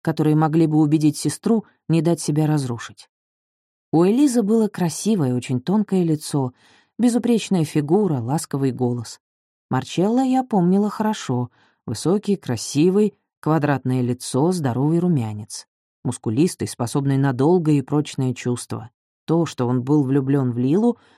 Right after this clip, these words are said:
вовсе не значило, что с тех пор он не мог полюбить другую женщину. Что тут скажешь? В конце разговора она достала шкатулку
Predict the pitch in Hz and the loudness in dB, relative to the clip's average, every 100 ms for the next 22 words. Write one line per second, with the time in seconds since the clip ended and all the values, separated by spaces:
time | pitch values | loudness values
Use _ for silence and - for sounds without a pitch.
0 | _ _ 277 311 294 311 302 277 330 - | _ _ 0 0 2 2 2 2 -2 -2
1 | 127 - 135 127 - 139 - 196 143 135 | -4 -4 -4 -4 -4 -4 0 2 2 2
2 | 135 160 - 143 135 131 127 - - 156 | 2 0 0 0 0 0 -4 -6 -2 -2
3 | 156 117 107 120 113 - - 120 - _ | 0 -4 -6 -8 -10 -12 -16 -18 -20 _
4 | _ _ _ - - 269 131 - - 120 | _ _ _ -18 -8 -6 -6 -10 -10 -12
5 | - - - _ _ _ _ _ _ _ | -12 -20 -20 _ _ _ _ _ _ _
6 | - 254 262 277 233 240 254 247 190 180 | -2 0 2 2 2 2 4 4 4 2
7 | 175 170 196 180 160 175 165 247 214 139 | 0 0 0 0 0 -2 0 0 0 -2